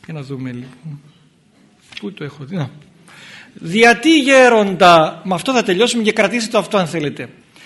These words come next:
«Διατί γέροντα», ρώτησαν κάποτε έναν ασκητήν, «ποτέ δεν περιέπεσες εις κατάσταση πνευματικής αδιαφορίας και αμελίας;»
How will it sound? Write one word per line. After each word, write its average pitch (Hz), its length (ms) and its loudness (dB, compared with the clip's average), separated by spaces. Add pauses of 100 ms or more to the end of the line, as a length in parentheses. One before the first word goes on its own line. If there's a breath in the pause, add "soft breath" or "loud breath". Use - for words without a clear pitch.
(360 loud breath)
«Διατί 208 380 2
γέροντα», 240 720 2 (160)
ρώτησαν 208 600 0
κάποτε 220 500 2
έναν 214 180 2
ασκητήν, 208 800 0 (460 soft breath)
«ποτέ 220 360 4
δεν 262 220 2
περιέπεσες 214 960 2
εις 220 180 -4
κατάσταση 220 640 0
πνευματικής 190 840 0
αδιαφορίας 196 920 4
και 214 140 0
αμελίας;» 190 720 4